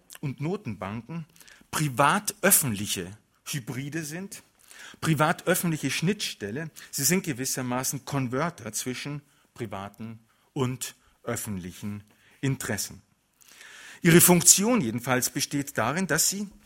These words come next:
staatliche Garantien für private Unternehmungen abgeben und nicht zuletzt, Sie wissen das alle, als Lenders of Last Resort funktionieren,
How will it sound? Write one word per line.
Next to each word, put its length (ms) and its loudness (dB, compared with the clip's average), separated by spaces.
staatliche 880 -4
Garantien 600 -6
für 280 -2
private 640 2
Unternehmungen 800 -2
abgeben 500 -4
und 160 -2
nicht 220 0
zuletzt, 460 -2
Sie 120 -10
wissen 200 -8
das 160 -6
alle, 280 -4
als 460 2
Lenders 840 0
of 180 -4
Last 480 -8
Resort 640 0
funktionieren, 760 -2